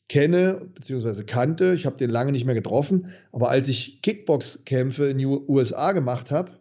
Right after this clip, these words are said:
da hatte ich auch einen kennengelernt, so ein K-One-Kämpfer war das, ein Franzose, der von Frankreich nach Thailand gegangen ist, dann in Thailand trainiert hat, dann von Thailand nach Miami gegangen ist. Und der war dann eine ganz große Nummer im K one.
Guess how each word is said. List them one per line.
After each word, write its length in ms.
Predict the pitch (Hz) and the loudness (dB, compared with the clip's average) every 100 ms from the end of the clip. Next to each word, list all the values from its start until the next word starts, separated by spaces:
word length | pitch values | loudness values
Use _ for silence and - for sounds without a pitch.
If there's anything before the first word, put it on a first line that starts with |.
| _ _ _ _ _ _ _ _ | _ _ _ _ _ _ _ _
da 160 | 110 | -4
hatte 100 | 113 | -2
ich 120 | 123 165 | -4 0
auch 180 | 156 | 0
einen 300 | 170 151 143 | 2 0 0
kennengelernt, 680 | 120 131 156 170 175 180 202 | -2 -2 -2 -2 -2 -2 -4
so 60 | 156 | -6
ein 140 | 135 | -8
K-One-Kämpfer 1120 | - 139 131 135 180 190 - 135 135 120 120 | 2 2 4 4 2 2 -2 -2 -2 0 -2
war 180 | 107 107 | -2 -2
das, 460 | 139 180 180 - _ | 0 -2 -4 -16 _
ein 200 | 139 120 | -6 -6
Franzose, 960 | 113 120 123 120 151 185 196 226 247 - _ _ _ _ _ _ | -4 -2 -2 4 4 6 4 2 0 -8 _ _ _ _ _ _
der 540 | 139 135 139 135 135 - | 4 6 6 4 0 -10
von 240 | - 120 | -8 -8
Frankreich 540 | 117 117 160 170 160 151 | -4 -2 0 4 4 4
nach 140 | 123 | -2
Thailand 520 | - 127 165 180 180 | 0 2 4 4 2
gegangen 420 | 180 156 170 185 | -2 -2 0 0
ist, 200 | 185 180 | -2 -4
dann 60 | 123 | -6
in 140 | 123 | -6
Thailand 480 | 117 123 147 151 147 | -2 0 4 2 0
trainiert 340 | 123 131 180 185 | -2 0 0 2
hat, 220 | 175 170 | 0 0
dann 140 | 127 | -4
von 180 | 117 113 | -4 -4
Thailand 460 | 117 139 165 160 147 | 0 2 4 2 0
nach 100 | 131 | -2
Miami 400 | 117 123 170 180 | 0 0 0 0
gegangen 380 | 156 151 170 | 0 0 2
ist. 260 | 185 190 - - - _ - | 0 -2 -10 -20 -20 _ -6
Und 80 | |
der 100 | 123 | 0
war 80 | 127 | 2
dann 120 | 156 | 2
eine 80 | 147 | 2
ganz 280 | 143 160 - | -2 -4 -2
große 260 | 165 156 147 | -2 0 2
Nummer 300 | 165 160 143 | 2 2 2
im 120 | 135 | -2
K 200 | 135 127 | -2 0
one. 360 | 107 107 95 | -2 -6 -8